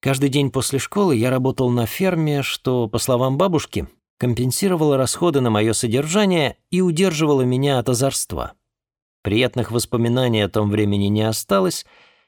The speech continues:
ибо оно ознаменовано неудачей,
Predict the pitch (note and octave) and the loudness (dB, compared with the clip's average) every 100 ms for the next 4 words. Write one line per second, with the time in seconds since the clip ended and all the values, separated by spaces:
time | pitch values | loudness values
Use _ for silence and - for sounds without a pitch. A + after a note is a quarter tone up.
0 | _ B2 A#2 B2 C#3+ E3+ D3+ A#2 B2+ B2+ | _ 0 2 2 2 2 2 0 0 0
1 | C#3+ D#3 C#3+ C#3 C#3 C#3 C3+ C3 D3+ A#2 | 0 0 0 0 0 0 -2 0 0 0
2 | - C#2+ - | -4 -10 -12